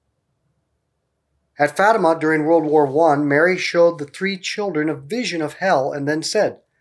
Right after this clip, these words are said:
"You have seen hell where the souls of poor sinners go. To save them, God wishes to establish in this world devotion to my Immaculate Heart.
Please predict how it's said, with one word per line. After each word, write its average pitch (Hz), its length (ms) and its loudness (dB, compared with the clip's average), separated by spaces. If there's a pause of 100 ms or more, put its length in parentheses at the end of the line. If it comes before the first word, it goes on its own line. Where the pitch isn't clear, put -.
(680)
"You 170 100 0
have 226 140 2
seen 247 220 -2
hell 175 380 2
where 143 120 4
the 147 100 -4
souls 170 340 -2
of 143 140 -8
poor 160 160 -4
sinners 160 380 -6
go. 107 260 -10 (520)
To - 120 -14
save 233 460 -2
them, 117 320 -2 (420)
God 139 220 4
wishes 214 400 -2
to 226 160 -6
establish 147 520 -2
in 160 140 -4
this 156 260 -6
world 127 440 -2 (340)
devotion 202 640 0
to 170 140 -14
my 139 280 2
Immaculate 127 540 -4
Heart. - 400 -6